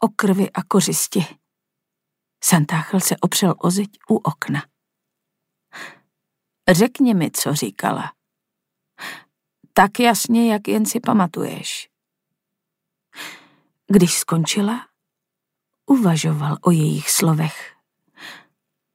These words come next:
Takže ona nejen slyší hlasy,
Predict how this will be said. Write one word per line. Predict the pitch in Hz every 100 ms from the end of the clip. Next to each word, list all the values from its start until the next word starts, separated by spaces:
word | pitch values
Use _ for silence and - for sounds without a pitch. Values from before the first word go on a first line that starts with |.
| _ _ _ _
Takže | 220 196 196 208 190 180 _ _ _ _ _ _ _
ona | 185 180 175
nejen | 170 180 170 165 180
slyší | - 165 156 170 165
hlasy, | 165 165 160 -